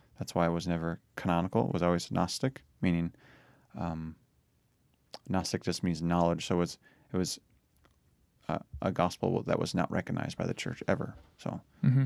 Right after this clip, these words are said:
Speaker 1: um,
Speaker 2: Which, I kinda going on, like, a little side thing, um, a little tangent, but there's other Gnostic gospels,
Speaker 1: Right.
Speaker 2: right? There's,
Speaker 1: Thomas.
Speaker 2: there's Thomas, there's Judas,
Speaker 1: Judas.
Speaker 2: right?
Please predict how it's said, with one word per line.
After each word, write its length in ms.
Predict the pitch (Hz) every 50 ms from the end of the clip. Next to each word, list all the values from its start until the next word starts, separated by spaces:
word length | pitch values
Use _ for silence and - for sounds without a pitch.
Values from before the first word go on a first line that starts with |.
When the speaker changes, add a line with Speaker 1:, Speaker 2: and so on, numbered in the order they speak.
| 127 - -
Speaker 1:
um, 280 | 85 82 82 82 82 - _ -
Speaker 2:
Which, 360 | 185 175 165 147 - - - - _ - 220 175
I 120 | 151 156 143
kinda 380 | - - 147 139 127 120 117 - - _
going 180 | - 143 131 123
on, 240 | 120 117 117 120 117
like, 140 | 117 117 117
a 40 | 120
little 280 | 117 117 113 113 123 - _ _ _ _ _ -
side 420 | - - - 127 127 127 120 120 - - - _ _ -
thing, 300 | - 123 120 117 120 120 - - - - _ _ _ _ - - - _
um, 360 | - 117 107 101 - - 147 - - - _ _ _
a 40 | _ - -
little 60 | -
tangent, 580 | - - - 131 127 117 117 113 - - 110 117
but 240 | 123 117 104 - - - - - - - - _
there's 180 | - 123 120 117
other 340 | 135 160 160 131 107 104 - - - - - _ _ - - _ - - -
Gnostic 420 | 127 120 117 120 - - - - -
gospels, 560 | 123 120 120 127 - - - - - - - - - -
Speaker 1:
Right. 220 | - 101 98 - - -
Speaker 2:
right? 220 | - 117 117 117 - -
There's, 280 | - 127 113 113 110 90
Speaker 1:
Thomas. 280 | 87 87 87 87 - -
Speaker 2:
there's 200 | - 120 120 -
Thomas, 480 | - - 127 123 123 120 123 120 -
there's 440 | - - 120 117 117 117 - - - -
Judas, 540 | - - 127 - - 131 131 87 85 - -
Speaker 1:
Judas. 40 | - -
Speaker 2:
right? 200 | - 127 -